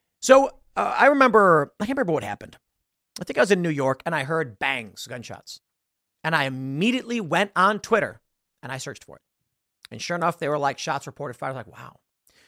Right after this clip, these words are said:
I remember feeling an earthquake. And then I immediately went on Twitter and searched earthquake. Sure enough, wow.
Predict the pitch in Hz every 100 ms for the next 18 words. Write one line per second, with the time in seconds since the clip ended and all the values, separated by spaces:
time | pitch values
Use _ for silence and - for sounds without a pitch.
0 | _ - 226 302 285 254 - 214 220 254
1 | 285 302 - - 113 _ - _ _ _
2 | _ 185 202 196 220 269 247 240 214 190
3 | 202 196 - 254 - - 240 240 143 98
4 | _ _ _ _ _ _ _ _ - 151
5 | 180 180 - 165 202 185 95